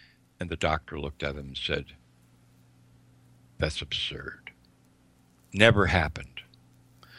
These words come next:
Your brother died of the disease for which I gave him the drug. He had a sudden failing due to the disease."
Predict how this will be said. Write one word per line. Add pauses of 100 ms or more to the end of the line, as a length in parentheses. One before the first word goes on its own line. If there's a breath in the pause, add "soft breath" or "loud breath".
(440 soft breath)
Your
brother
died
of
the
disease
for
which
I
gave
him
the
drug. (720 soft breath)
He
had
a
sudden
failing
due
to
the
disease."